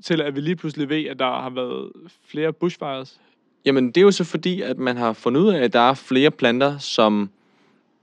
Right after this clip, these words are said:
Speaker 2: øh, som er fire resistant. Og det betyder, at, at der har været, at de har været dominerende. Så det er fordi, at det også er det, der ligesom har været der dengang.
Speaker 1: Ah, det giver god mening. Okay, så vi tænker, hvis der er en masse mennesker, der har været glade for, for ild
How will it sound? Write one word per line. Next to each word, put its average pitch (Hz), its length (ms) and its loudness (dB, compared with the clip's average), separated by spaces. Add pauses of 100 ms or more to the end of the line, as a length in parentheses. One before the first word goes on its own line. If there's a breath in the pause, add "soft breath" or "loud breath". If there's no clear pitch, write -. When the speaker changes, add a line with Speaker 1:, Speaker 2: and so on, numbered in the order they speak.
(100)
Speaker 2:
øh, 90 560 2 (460)
som 113 180 -4
er 90 60 -2
fire 117 320 2
resistant. 139 640 -4 (300 soft breath)
Og - 80 -8
det 143 80 2
betyder, 151 420 2
at, 95 240 -2
at 87 100 -8
der 107 100 4
har 101 160 0
været, 107 520 2
at 104 160 -8
de 123 100 2
har 123 80 2
været 101 220 0
dominerende. 135 520 -2 (340 soft breath)
Så - 140 -6
det 135 60 2
er 131 40 -2
fordi, 123 240 0
at 104 100 0
det 110 100 2
også 110 240 0
er 120 40 -4
det, 110 200 -2
der 113 100 2
ligesom 104 220 -4
har 95 60 -2
været 95 220 0
der 107 60 -2
dengang. 67 340 -6 (100)
Speaker 1:
Ah, 277 240 2
det 294 80 -2
giver 247 100 -2
god 196 160 2
mening. 127 240 -6
Okay, 185 280 0
så - 140 -4
vi 165 80 -2
tænker, 170 500 2
hvis 160 180 -4
der 180 80 2
er 175 60 6
en 175 80 -2
masse 180 640 0
mennesker, 170 300 -4
der 156 80 2
har 131 100 4
været 131 220 -10
glade 160 280 2
for, 131 340 -8
for 139 60 -6
ild 233 220 -2